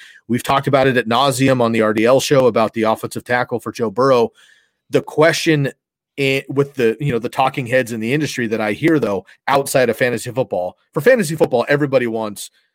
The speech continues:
Kyle Pitts or Ja'Marr Chase to go to the Bengals because it's more fun. In N F L terms, the talking point is if they went that direction, which they still could, they have a lo-, I mean, the forty-niners are the most interesting of the draft,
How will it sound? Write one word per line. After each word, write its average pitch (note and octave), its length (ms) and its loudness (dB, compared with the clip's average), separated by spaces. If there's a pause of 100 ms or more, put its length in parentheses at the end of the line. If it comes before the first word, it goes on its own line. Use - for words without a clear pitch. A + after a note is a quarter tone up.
(240)
Kyle C#3+ 260 0
Pitts C3+ 280 -4
or B2 160 -6
Ja'Marr A2+ 260 -6
Chase A#2 240 -8
to A#2 100 -12
go A2 240 -4
to A2 140 -10
the G#2 100 -12
Bengals C#3+ 400 0
because A#2 280 -4
it's G#2 120 -14
more G#2 140 -8
fun. F2 260 -10 (400)
In C3 140 -4
N D3 140 2
F D3 120 0
L E3 180 6
terms, A#2+ 540 -4 (1120)
the C3 80 -4
talking C3 720 -2 (400)
point C3 340 -4
is A#2 480 -2 (680)
if F#3 260 0
they E3+ 340 2
went D3+ 340 2
that D3 180 2
direction, B2 540 -4
which A2+ 180 -8
they D#3+ 120 0
still E3 240 0
could, D#3+ 260 0
they - 100 -6
have B2 140 -2
a A#2+ 60 0
lo-, A2 260 -4
I D3 80 -8
mean, C3+ 140 -4
the A2 100 -4
forty-niners D3+ 580 0
are B2 40 -8
the A#2+ 80 -6
most A#2 220 -2
interesting A2 380 -8
of G2+ 80 -8
the G#2+ 60 -6
draft, G2+ 400 -6